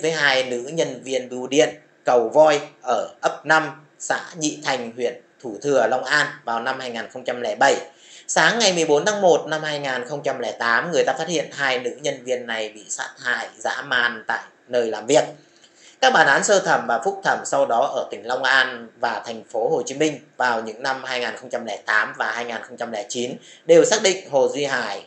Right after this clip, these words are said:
lúc đó mới hai mươi ba tuổi đã giết người và cướp tài sản và tuyên án tử hình. Sau khi hai bản án được tuyên, mẹ của Hồ Duy Hải là bà Nguyễn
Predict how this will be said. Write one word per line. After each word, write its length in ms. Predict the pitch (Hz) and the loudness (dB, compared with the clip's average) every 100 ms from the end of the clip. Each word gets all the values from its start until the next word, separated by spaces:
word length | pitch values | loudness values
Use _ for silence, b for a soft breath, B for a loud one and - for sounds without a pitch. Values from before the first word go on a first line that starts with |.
| - | -8
lúc 240 | 147 - | -4 -2
đó 400 | 123 113 120 139 139 | 2 4 4 2 -2
mới 320 | 117 120 - | -2 -2 -4
hai 160 | 139 127 | -4 -2
mươi 100 | 123 | -2
ba 280 | 120 123 117 | 0 0 2
tuổi 200 | 156 104 - - | 4 2 0 -14
đã 160 | 110 123 | -12 -4
giết 180 | 175 156 | -4 0
người 240 | 139 110 - | 0 0 -2
và 260 | 104 90 - | -6 -8 -12
cướp 160 | - - - | -6 -6 -4
tài 120 | 110 | -8
sản 280 | - 127 107 - - _ _ | 0 2 2 0 -18 _ _
và 340 | 147 127 - - | 0 2 0 -6
tuyên 180 | 139 - | -6 -4
án 280 | - 110 127 | -4 -4 -4
tử 140 | 147 120 | -4 2
hình. 300 | 170 170 - - _ _ _ _ _ _ B B B B | 2 2 -4 -18 _ _ _ _ _ _ B B B B
Sau 140 | - 233 | -2 0
khi 260 | 247 233 | 2 2
hai 220 | 214 220 196 | 4 4 6
bản 220 | 165 123 | 4 4
án 440 | 123 131 131 196 | 2 4 2 0
được 260 | 165 135 - | 0 0 0
tuyên, 360 | 160 160 143 143 | 4 4 4 -2
mẹ 220 | 139 120 | -4 -2
của 80 | 120 | 0
Hồ 160 | 123 120 | 2 2
Duy 120 | 135 | 0
Hải 340 | 139 120 101 107 | -2 -2 -2 -6
là 80 | |
bà 180 | 110 110 | -4 -4
Nguyễn 340 | 113 113 107 | -4 -8 -8